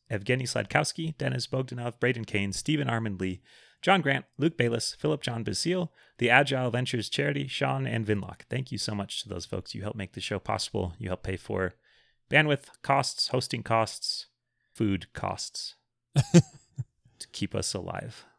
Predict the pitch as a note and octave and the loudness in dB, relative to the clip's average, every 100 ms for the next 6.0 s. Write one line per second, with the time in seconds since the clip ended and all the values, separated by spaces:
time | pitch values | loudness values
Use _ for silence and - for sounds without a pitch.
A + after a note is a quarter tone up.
0 | _ _ _ - - - A2+ G#2+ A#2 G#2 | _ _ _ -20 -12 -4 0 2 4 2
1 | - G2 - - - _ _ _ _ _ | 2 0 0 -6 -6 _ _ _ _ _
2 | - A#2 C#3 - E3+ - - - - G2 | 2 6 8 12 12 12 6 0 0 2
3 | - - - B2 - A#2 G2+ - - - | 0 -2 2 4 6 4 4 -2 -14 -14
4 | - - G#2 G#2 - - _ _ - - | -14 2 6 8 6 -6 _ _ -20 -12
5 | - G#2 - A2+ A2 G#2+ A2+ G#2+ G#2 G2 | -2 0 2 6 6 6 6 4 4 2